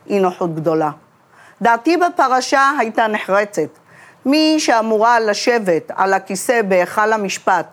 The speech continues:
לחרוץ חיים וגורלות, צריכה להיות אדם שניחן לצד כישורת-, כישוריו המשפטיים, גם בערכים נעלים. וכפי שנכתב במקרא, "ואתה תחזה מכל העם,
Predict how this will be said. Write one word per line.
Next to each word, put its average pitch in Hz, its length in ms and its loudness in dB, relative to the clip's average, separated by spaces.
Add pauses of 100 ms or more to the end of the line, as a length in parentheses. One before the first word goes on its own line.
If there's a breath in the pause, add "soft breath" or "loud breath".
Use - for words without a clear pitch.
(460 loud breath)
לחרוץ 226 560 0
חיים 196 320 -2
וגורלות, 165 560 0 (440 loud breath)
צריכה 277 280 0
להיות 285 380 0
אדם 233 360 2
שניחן 202 720 -2 (420 loud breath)
לצד 233 460 2 (100)
כישורת-, 196 520 0 (440)
כישוריו 208 500 0
המשפטיים, 185 760 0 (420 loud breath)
גם 302 300 2 (300)
בערכים 208 680 2
נעלים. 170 480 0 (580 soft breath)
וכפי 311 420 0
שנכתב 269 640 0
במקרא, 226 680 0 (480 loud breath)
"ואתה 180 520 2 (100)
תחזה 170 540 0 (340)
מכל 285 480 0
העם, 175 420 0